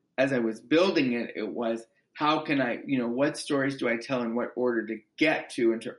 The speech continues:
earn that moment with the man who was an actor in The Lion King, um, even though it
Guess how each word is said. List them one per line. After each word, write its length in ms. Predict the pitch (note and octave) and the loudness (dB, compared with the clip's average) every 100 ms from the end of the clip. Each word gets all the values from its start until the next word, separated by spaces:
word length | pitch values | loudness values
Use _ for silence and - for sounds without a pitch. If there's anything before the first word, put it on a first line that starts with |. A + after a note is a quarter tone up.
| - | -4
earn 580 | C#4+ E3+ C3 G2+ G#2 - _ _ _ _ _ _ _ | -2 0 0 -4 -10 -16 _ _ _ _ _ _ _
that 220 | B2 - A#2+ | -2 -2 -2
moment 360 | A#2 A2 F#2 | -4 -6 -8
with 160 | A2 - | -12 -10
the 80 | A2+ | -6
man 440 | A2+ A2 A2+ A2+ _ - | -4 -4 -6 -12 _ -6
who 340 | A2+ G#2 G#2 - | -4 -4 -8 -8
was 200 | A2+ A2+ | -8 -8
an 80 | G#2+ | -10
actor 280 | G#2 - G#2+ | -10 -10 -10
in 120 | G#2 | -8
The 60 | |
Lion 360 | G#2+ G#2 G#2 A2 - | -10 -8 -8 -10 -12
King, 260 | A#2 - _ _ _ _ _ - | -12 -14 _ _ _ _ _ -8
um, 480 | A2 G#2 E2 - - - _ _ - | -6 -4 -6 -10 -14 -20 _ _ 0
even 280 | C#3+ B2+ B2 | 2 4 2
though 140 | A2+ | 0
it 120 | G#2+ | -2